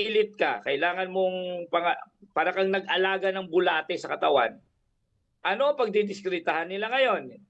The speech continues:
Hindi industriya, hindi agrikultura. Ang pagdidiskritahan nila, number one, ay ang kaban ng bayan. At kinonstitute nila ang sarili nila bilang political dynasties para masagawa nila yung pagre-raid sa ating kaban ng bayan.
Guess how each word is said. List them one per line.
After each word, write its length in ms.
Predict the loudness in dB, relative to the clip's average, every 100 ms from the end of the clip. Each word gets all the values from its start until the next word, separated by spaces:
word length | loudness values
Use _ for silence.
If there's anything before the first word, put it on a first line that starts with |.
| _ _ _ _ -6
Hindi 400 | -4 0 2 2
industriya, 720 | 4 4 4 0 2 2 0
hindi 240 | -4 -2 -2
agrikultura. 880 | 0 2 2 2 -2 0 0 0
Ang 80 | -2
pagdidiskritahan 880 | -2 0 0 0 -2 -6 -4 -4 -2
nila, 320 | -4 -4 -2
number 320 | -2 -2 -2
one, 320 | 0 -2 -2 -2
ay 160 | -4
ang 80 | -4
kaban 240 | -4 -2
ng 160 | -4 -2
bayan. 480 | 0 2 0 -4 -12 _ _ _ _ _ _ _ _ _
At 400 | -2 0 -2 -4
kinonstitute 720 | -2 2 2 0 -2 0 0 0
nila 320 | -2 -2 -4
ang 80 | -4
sarili 400 | -4 -2 -4 -2
nila 240 | -2 0
bilang 240 | -2 -2
political 400 | -2 -4 2 2
dynasties 560 | 2 -2 -2 -10 -12 -2
para 240 | 0 0
masagawa 480 | -2 -4 0 2 2
nila 400 | 0 -4 -4 -6 _ _ _
yung 160 | 2 4
pagre-raid 560 | 2 4 2 4 0 0
sa 240 | -2 -2
ating 160 | -4 -2
kaban 320 | 0 0 -2
ng 80 | -2
bayan. 400 | -2 0 -4